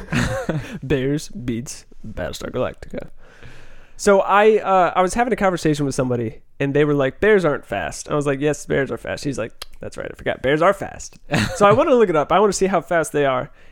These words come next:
Speaker 2: And I found this segment on, uh, on the U S Fish and Wildlife Service website. Quote, "Never run from a bear.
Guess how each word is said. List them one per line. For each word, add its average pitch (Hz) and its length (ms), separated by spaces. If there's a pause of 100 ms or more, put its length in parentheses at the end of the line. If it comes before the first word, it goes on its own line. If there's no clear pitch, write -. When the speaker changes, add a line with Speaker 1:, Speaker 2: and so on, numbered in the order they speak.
Speaker 2:
And 160 80
I 170 40
found 208 500
this 175 540
segment 156 560
on, 143 280
uh, 135 300 (220)
on 147 120
the 135 80
U 156 240
S 208 120
Fish - 220
and 160 100
Wildlife 151 400
Service 143 320
website. - 440 (800)
Quote, - 340 (640)
"Never 208 380
run 208 220
from 196 200
a 180 60
bear. 98 320